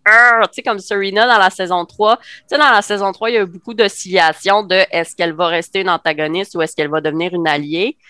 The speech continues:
Euh, tu sais, pour elle, tout change quand elle se fait couper un doigt parce qu'elle a lu, euh, un passage de la Bible. Alors que ça fait longtemps qu'elle sait que les femmes ne peuvent pas lire et que si elles lisent, elles se font couper les doigts.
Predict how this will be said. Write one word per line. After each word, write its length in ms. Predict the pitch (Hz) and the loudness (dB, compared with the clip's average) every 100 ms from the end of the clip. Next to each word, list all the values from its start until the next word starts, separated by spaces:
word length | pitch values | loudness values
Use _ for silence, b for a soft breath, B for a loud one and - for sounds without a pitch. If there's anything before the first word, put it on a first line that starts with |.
| b b b b 123 | b b b b 0
Euh, 240 | 151 147 | 2 2
tu 140 | - | 0
sais, 40 | 262 | -4
pour 240 | - 220 | 0 2
elle, 200 | 226 269 - | 4 2 0
tout 140 | 277 | -8
change 460 | - - 220 247 - | -4 0 2 2 0
quand 160 | 196 180 | -2 0
elle 100 | 165 | -2
se 80 | - | -2
fait 100 | 180 | -6
couper 340 | - - 208 208 | -8 -6 -2 0
un 180 | 185 | 0
doigt 300 | 170 170 185 | -2 0 0
parce 260 | 214 175 - | 0 -2 -6
qu'elle 600 | 170 156 151 - 156 156 | -4 -2 -2 -4 -4 -2
a 100 | 151 | -2
lu, 420 | 160 175 196 196 - | -4 -8 -6 -6 -4
euh, 300 | 156 147 143 | -2 -2 -2
un 20 | |
passage 440 | 139 135 - 185 | -2 -4 -2 -2
de 40 | 180 | -2
la 120 | 147 | -4
Bible. 280 | 151 165 139 _ _ _ _ _ _ | -2 -6 -6 _ _ _ _ _ _
Alors 240 | 147 147 160 | -2 -2 -2
que 100 | 160 | -4
ça 160 | 160 | -4
fait 140 | - 151 | -2 -2
longtemps 400 | 151 156 262 311 | -2 0 0 0
qu'elle 240 | 285 233 | 0 -2
sait 240 | - 226 233 | -6 -10 -4
que 100 | 175 | -4
les 180 | 160 | -4
femmes 440 | 160 - 185 185 180 | -4 -2 0 0 -2
ne 100 | 156 | -6
peuvent 260 | 156 147 - | -6 -6 -2
pas 120 | 147 | -2
lire 260 | 147 180 208 | 0 -2 -4
et 100 | 160 | -6
que 100 | 151 | -8
si 220 | - - | -8 -4
elles 180 | 151 143 | -4 -4
lisent, 320 | 156 190 185 | -6 -10 -10
elles 80 | 135 | -14
se 120 | 160 165 | -10 -10
font 160 | 147 | -10
couper 260 | - - 156 | -14 -10 -8
les 140 | 147 | -8
doigts. 380 | 139 143 170 370 | -6 -2 -2 -2